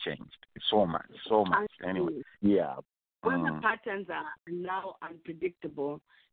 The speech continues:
Speaker 2: There used to be a time when we would know that around this time of the year, this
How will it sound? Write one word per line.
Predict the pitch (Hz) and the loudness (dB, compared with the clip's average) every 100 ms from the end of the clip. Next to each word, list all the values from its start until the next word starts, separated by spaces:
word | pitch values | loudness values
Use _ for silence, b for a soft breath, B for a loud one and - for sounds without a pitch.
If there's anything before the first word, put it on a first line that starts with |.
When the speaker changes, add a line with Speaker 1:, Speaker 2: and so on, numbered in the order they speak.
| _ - 160 | _ -12 0
Speaker 2:
There | 190 | 2
used | 190 220 240 | 4 2 -4
to | 226 | -6
be | 170 175 170 | -2 0 0
a | 165 | 0
time | 214 185 180 | 0 2 2
when | 165 165 165 | -2 -2 -4
we | 165 | -4
would | 170 160 - - | -6 -8 -8 0
know | 170 175 185 180 175 | 2 6 6 4 2
that | 165 156 | 0 -2
around | 160 160 165 | 0 2 2
this | 185 214 - | 2 2 2
time | 170 175 | 2 2
of | 160 | -2
the | 160 | -4
year, | 156 170 165 | 0 0 0
this | 175 | -2